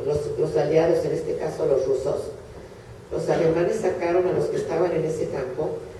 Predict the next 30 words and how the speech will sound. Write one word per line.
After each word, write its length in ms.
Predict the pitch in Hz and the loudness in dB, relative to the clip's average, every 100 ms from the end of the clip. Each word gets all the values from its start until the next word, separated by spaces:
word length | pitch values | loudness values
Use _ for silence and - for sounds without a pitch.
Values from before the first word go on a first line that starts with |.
| - - - | -16 -10 -2
para 180 | - | 0
llevárselos 600 | - 143 - - 190 185 - | 2 2 0 2 2 2 2
a 100 | - | 2
Bergen-Belsen, 840 | 160 160 151 - 165 160 - - - - - - - - | 4 4 2 2 2 2 -2 -6 -8 -14 -18 -18 -12 -6
otro 340 | - - - | -4 -2 -4
campo 280 | 139 - 139 | -4 -4 -4
en 80 | 127 | -2
Alemania. 560 | 127 - 139 - - - - - - - - - | -4 -4 -4 -4 -6 -10 -14 -18 -18 -18 -12 -4
Los 160 | 349 185 | 2 4
alemanes 520 | 175 185 220 240 196 | 6 4 4 4 6
no 100 | 202 | 4
se 140 | 196 | 4
daban 280 | 185 175 156 | 4 4 2
por 180 | 143 131 | 0 0
vencidos. 500 | 123 - 151 - - - - - - - - - - | -2 -4 -6 -4 -6 -10 -14 -16 -18 -18 -18 -18 0
Fueron 260 | 170 185 208 - - | 6 8 6 4 -4
las 140 | - - | -6 -6
famosas 480 | 147 165 170 160 | -6 -4 -2 -2
marchas 380 | 156 143 - 143 | -2 -4 -2 -2
de 80 | 135 | -2
la 100 | - - | -4 -4
muerte, 360 | 147 - - - - - - - - | -4 -2 -6 -8 -10 -16 -18 -18 -8
donde 300 | - 143 139 | -4 0 2
llevaban 440 | 139 139 147 165 180 | 2 4 2 2 0
a 60 | |
los 180 | 160 156 | 0 0
judíos 500 | - 147 147 147 147 | -2 -2 0 2 2
de 80 | 143 | 2
un 160 | 143 139 | 0 -2
campo 440 | 139 147 170 | -2 -2 -2